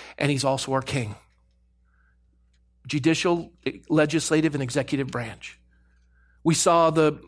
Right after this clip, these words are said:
the four levels of government, uh, you know, over tens, fifties, hundreds, and thousands. That's where you have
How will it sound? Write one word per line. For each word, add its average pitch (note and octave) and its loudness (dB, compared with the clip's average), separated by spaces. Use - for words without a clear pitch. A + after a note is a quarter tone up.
the D#3+ 0
four F3 2
levels D#3+ 4
of C3+ -6
government, C#3 0
uh, - -8
you D3+ -8
know, C#3+ 0
over C#3+ 0
tens, E3+ 0
fifties, D#3 -2
hundreds, D#3 0
and C3+ -4
thousands. C3+ 0
That's C3+ 0
where D3+ 0
you C#3+ 0
have C3 0